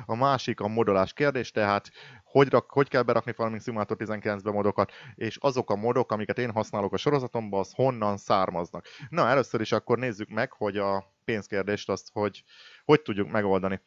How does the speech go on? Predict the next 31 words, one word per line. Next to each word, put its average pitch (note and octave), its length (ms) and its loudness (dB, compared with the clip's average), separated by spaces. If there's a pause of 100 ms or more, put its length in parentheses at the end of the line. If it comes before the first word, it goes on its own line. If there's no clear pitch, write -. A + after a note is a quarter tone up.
(140)
Bemész F3+ 380 0
a G#2+ 40 0
mentéseidhez, C#3 720 -2
nagyon A2+ 200 0
fontos, G#2 340 -4
hogy G2+ 160 0
a, F#2+ 300 4
megnézed, G#2+ 520 -2
hogy G2 200 -4
melyik, A#2 360 0
hányas B2+ 280 -2
számú A2 260 -2
mentést G2+ 380 -2
szeretnéd G2 380 -4
boostolni, G#2+ 680 -2 (260)
tehát G#2 180 0
hogy C3 260 -2
hányas B2+ 280 -2
számú A2+ 280 0
mentés, G#2 760 -2
ö, G2 640 2
nek G2+ 180 -4
a F#2+ 220 0 (120)
pénzösszegét G2 520 -4
szeretnéd G2 400 -2
átírni. F#2 420 -4 (260)
Megnézzük B2 400 -4
tehát F#2+ 260 -2
ezt - 180 -14
a F2 240 -6
játékállás G2+ 920 -2